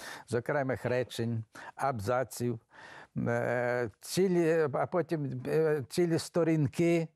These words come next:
вилучалися цензурою із його тв-, тв-, твори-, творів. І там він, е, пише, е, е, Володимиру,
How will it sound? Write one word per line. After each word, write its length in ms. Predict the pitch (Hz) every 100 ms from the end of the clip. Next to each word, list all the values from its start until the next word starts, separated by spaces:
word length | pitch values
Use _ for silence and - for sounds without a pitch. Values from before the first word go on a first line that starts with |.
| -
вилучалися 840 | 143 160 151 151 147 151 139 139
цензурою 800 | 120 147 135 143 147 143 139 135
із 260 | - 139 127
його 200 | 135 135
тв-, 220 | - -
тв-, 220 | 110 131 120
твори-, 560 | - 143 143 131 123
творів. 460 | 113 139 139 131 123 - - -
І 160 | - 135
там 240 | - 139 131
він, 240 | 131 117 - - - - -
е, 180 | 117
пише, 580 | 117 127 123 - 120 120 117 117 117
е, 300 | 120 113 101 - - - -
е, 260 | 113 113
Володимиру, 880 | 104 110 113 107 113 113 113 110 107